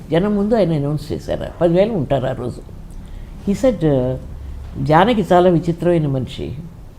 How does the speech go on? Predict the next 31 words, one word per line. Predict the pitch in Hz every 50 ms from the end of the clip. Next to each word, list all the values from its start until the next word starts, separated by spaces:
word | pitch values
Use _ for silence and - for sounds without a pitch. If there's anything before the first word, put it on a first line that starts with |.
| - - - - - - - - - - - - - -
ఇలా | 143 143
ఎన్నో | 139 139 147 170 214 254
కష్టాలు, | 233 208 190 190 - - 190 185 170
అష్ట | 147 147 - 170
కష్టాలు | 175 175 185 170 - 202 190 196 170
పడి | 151 165 160 180 175
నా | 165 151
దగ్గరికి | 143 135 131 135 135 - -
వచ్చేసింది | 127 113 - 139 131 - - 117 117 120
ఇప్పుడు | - - 95 98 110
అన్నీ | 113 123 135
తప్పించుకుని. | 135 135 123 - - 127 - - - - - - - - - - - - - - - - - - - - - 139
ఏమనుకుంటుందో | 165 190 196 185 180 175 180 190 185 170 - 170 175 175 165
అదే | 147 139 156 156
మాట్లాడుతుంది, | 143 139 139 139 139 - 139 123 110 - - 143 135 139
ఏం | 143 156 160 160
మాట్లాడుతుందో | 151 143 143 - 139 131 - - 143 139 139
అదే | 123 117 135
చేస్తుంది" | 131 - - 110 - - - - - - - - - - - - - - - - - - - - - - - - - - - - - - - 131
అని | 147 156 151
దీవించారండి. | 139 151 151 156 165 165 165 - - - - 175 - - -
ఆ | 90 92
మాట | 110 117 139 139 - 156
అంతకంటే | - - 131 131 175 165 180 180 175 208
నాకు | 190 175 160 - 143
ఇంకేం | 131 127 - 143 143 156
కావాలి, | 165 147 135 135 139 139
నా | 147
జన్మ | 143 - 139 139 151 151
తరించింది | - - 123 - 135 127 - - 127 127 117
ఆ | -